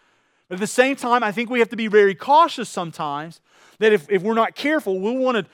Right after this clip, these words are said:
project things on the Holy Spirit that you can't necessarily always find in Scripture in, in the contextual sense. So you really gotta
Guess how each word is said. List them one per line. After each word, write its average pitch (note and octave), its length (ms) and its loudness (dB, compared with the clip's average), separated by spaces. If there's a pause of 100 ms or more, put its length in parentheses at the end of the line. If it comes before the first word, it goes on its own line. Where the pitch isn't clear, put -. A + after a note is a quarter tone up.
(360)
project G#3+ 420 2
things G#3+ 240 -4
on C4 200 2
the D4 60 0
Holy A3 220 0
Spirit F#3 540 -6
that E3+ 140 -6
you E3 100 -14
can't A3 260 -6
necessarily F#3+ 500 -2
always E3+ 300 -4
find D3+ 240 -8
in C#3 80 -12
Scripture C3 540 -12 (400)
in, E3 200 -8
in D#3+ 180 -12
the D3+ 60 -10
contextual D3+ 600 -8
sense. - 380 -14
So E3 80 -10
you F#3 240 -8
really C#4+ 340 0
gotta A3 400 2